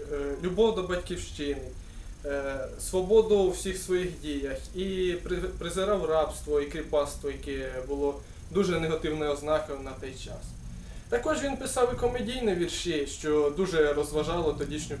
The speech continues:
публіку. Один з таких, е, наполовину комедійний, наполовину натхненний, напо-, наполовину цікавий, я вам хочу зараз зачитати.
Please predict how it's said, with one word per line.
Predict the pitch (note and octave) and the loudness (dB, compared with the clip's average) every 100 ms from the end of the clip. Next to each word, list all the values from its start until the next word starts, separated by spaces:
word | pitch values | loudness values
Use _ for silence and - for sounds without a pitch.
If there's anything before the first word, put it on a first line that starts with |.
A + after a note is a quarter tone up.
| - | -4
публіку. | C#3+ - C3+ - - | -4 -4 -8 -8 -8
Один | D#3+ F3+ A#3 | -4 2 2
з | |
таких, | - A3 - A#3 B3 - - - - - - | 4 2 2 -2 -4 -8 -10 -10 -12 -12 -2
е, | D3+ D3 C#3+ D3 - - - - - | 0 2 0 -4 -12 -16 -14 -14 -6
наполовину | E3+ G3 F#3+ G3 F#3+ | 2 6 8 8 4
комедійний, | F#3+ F#3 F#3 F#3 A3 G3+ F#3 E3+ | 2 2 2 2 4 4 0 -2
наполовину | D3+ D#3+ D#3 D#3 | 0 2 2 2
натхненний, | D#3 D3+ - D#3 F3 F#3+ F3 D#3+ - - | 2 0 -2 -2 0 0 0 -4 -8 0
напо-, | D#3+ D#3 F3 - | 2 4 2 0
наполовину | E3 F3 E3+ E3+ E3+ E3 D#3 - - - - | -2 2 2 4 2 2 0 -2 -12 -12 -4
цікавий, | E3+ D#3 F3 G3+ D#3+ | -4 0 4 4 4
я | D#3 | 2
вам | E3 | 0
хочу | F3+ F3+ D#3 | 0 -2 0
зараз | D3+ D#3 C#3+ | 2 2 2
зачитати. | C#3+ C#3+ C3 C3+ A2+ | -2 -2 -4 -4 -4